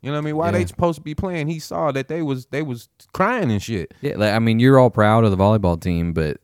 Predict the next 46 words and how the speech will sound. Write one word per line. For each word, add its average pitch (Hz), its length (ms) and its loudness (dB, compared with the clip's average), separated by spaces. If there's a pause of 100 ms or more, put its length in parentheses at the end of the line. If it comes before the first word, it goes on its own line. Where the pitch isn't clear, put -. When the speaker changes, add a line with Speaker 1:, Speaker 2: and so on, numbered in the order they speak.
(140)
Speaker 2:
the 85 60 -12
volleyball 113 300 -2
team 117 200 -6
Speaker 1:
They 147 100 4
Speaker 2:
don't, 196 120 4
Speaker 1:
ain't 196 100 -2
Speaker 2:
they 156 40 -4
Speaker 1:
proud 196 180 6
Speaker 2:
don't, 185 80 0
Speaker 1:
of 175 40 -6
y'all. 170 420 0
Speaker 2:
yeah, 113 200 2
they 107 100 0
don't 131 180 0
wanna 131 200 -2
Speaker 1:
They 131 180 0
Speaker 2:
represent 156 80 -2
Speaker 1:
probably 196 380 4
Speaker 2:
you 101 140 6
Speaker 1:
would, - 120 6
would, 92 160 2
Speaker 2:
anymore. 90 240 2
Speaker 1:
would - 140 2
not, 170 340 -2 (420)
uh, 123 100 -14 (600)
like 120 240 -2
to 151 80 -2
have 165 240 2
your 165 80 0
back 202 400 -4
if 107 140 -4
it 120 80 -4
was 110 120 -4
under 113 200 0
their 139 180 -6
control. 98 500 -14 (380)
These 127 240 -4
kids, 180 720 0 (420)
these 113 220 -6
babies, 104 800 0 (460)
don't 110 460 0
feel 90 760 -6
the 92 160 -4
way 80 580 -8 (160)
y'all 76 600 -10 (180)
feel. 78 580 -8